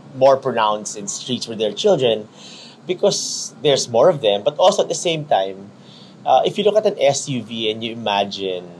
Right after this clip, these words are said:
a child walking in front of an S U V, almost always a child's height will not even clear the hood of an S U V. Which, which is why sometimes they'll say, "Hindi ko nakita yung bata," ah, bigla na lang tumawid.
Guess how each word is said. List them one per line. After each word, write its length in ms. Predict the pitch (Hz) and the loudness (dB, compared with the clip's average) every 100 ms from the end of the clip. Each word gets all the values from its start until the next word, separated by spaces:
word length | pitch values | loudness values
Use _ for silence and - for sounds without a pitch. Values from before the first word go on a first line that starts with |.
| 85 | -18
a 80 | - | -12
child 480 | - 101 98 95 90 | -2 2 4 2 -2
walking 560 | 85 82 - 82 78 76 | -2 -2 -4 -16 -16 -16
in 80 | 101 | -16
front 240 | - 107 | -2 -2
of 160 | 107 110 | -2 -6
an 80 | 87 | -8
S 320 | 90 - 95 | -12 -12 -14
U 80 | 78 | -18
V, 240 | 78 73 - - - - - - | -18 -20 -20 -20 -20 -20 -12 6
almost 400 | 170 185 196 - | 6 8 4 4
always 560 | 139 147 143 147 135 - - - | 4 6 6 2 0 -6 -16 -14
a 80 | - | -10
child's 560 | - 139 139 135 - - | 4 6 6 4 -6 0
height 240 | 117 120 | 0 0
will 160 | 139 139 | -4 0
not 220 | 135 135 | 2 0
even 240 | 143 135 120 | 0 -2 -4
clear 560 | - 123 117 107 95 87 - - - - - - | -6 -4 -2 -4 -6 -10 -18 -20 -20 -20 -14 0
the 80 | |
hood 400 | 123 - 123 113 | 0 4 0 2
of 160 | 113 110 | 0 0
an 80 | 92 | 0
S 320 | 95 - 87 | -2 -6 -12
U 80 | 80 | -16
V. 240 | 78 76 - - - - - 147 | -16 -20 -20 -20 -20 -20 -18 -2
Which, 640 | 180 - - - - - | -2 -2 -6 -6 -8 -10
which 160 | - 185 | -10 -6
is 160 | 294 | 0
why 80 | 262 | 4
sometimes 380 | 208 311 - 151 | 4 4 2 2
they'll 80 | 196 | 2
say, 240 | 196 165 | 2 0
"Hindi 160 | 113 104 | 0 -2
ko 80 | 107 | -4
nakita 240 | 107 113 | -2 -2
yung 160 | 117 139 | -2 4
bata," 480 | 180 196 151 143 110 | 4 6 6 6 2
ah, 160 | 92 90 | -8 -8
bigla 240 | 110 101 | -6 -4
na 100 | 90 98 | -2 -4
lang 80 | 90 | -10
tumawid. 480 | - 147 139 120 | -6 -4 -2 -4